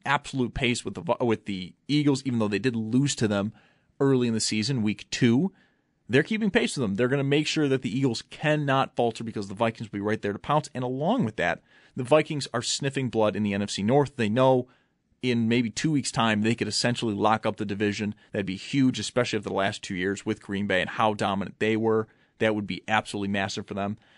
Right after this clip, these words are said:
I do wanna quickly talk about the Chicago Bears getting Chase Claypool. I mentioned it a little bit earlier when I was kinda going through some of the,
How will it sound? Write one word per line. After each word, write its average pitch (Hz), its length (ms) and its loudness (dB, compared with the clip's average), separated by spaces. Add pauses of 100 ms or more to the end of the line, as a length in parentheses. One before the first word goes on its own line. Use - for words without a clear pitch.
I - 80 -8
do 175 240 2
wanna 175 200 4
quickly 139 1000 0 (320)
talk 127 200 4
about 113 180 0
the 110 40 -12
Chicago 127 400 2
Bears 107 380 0
getting 104 240 -4
Chase 104 220 -2
Claypool. 110 340 0
I 101 60 0
mentioned 117 300 -4
it 87 60 -6
a 98 40 -10
little 123 300 2
bit 113 140 0
earlier 107 400 2 (320)
when - 80 -8
I 107 40 -2
was 104 100 -4
kinda 113 200 -2
going 107 220 -2
through 104 180 -4
some 107 200 -4
of 101 40 -4
the, 101 80 -8